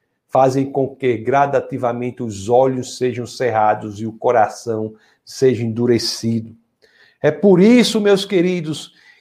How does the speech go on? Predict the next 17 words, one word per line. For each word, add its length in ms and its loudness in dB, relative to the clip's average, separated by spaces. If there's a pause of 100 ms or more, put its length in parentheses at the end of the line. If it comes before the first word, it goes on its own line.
que 180 4
ao 360 2
proclamarmos 1900 -2 (500)
a 160 2
mensagem 800 0
da 160 0
salvação, 1080 -8 (1000)
eu 260 -6
tenho 340 -6
que 140 -8
lhes 260 0
dizer 520 -2
e 40 -4
lhes 260 -6
dar 140 2
uma 180 -2
tranquilidade 1300 -2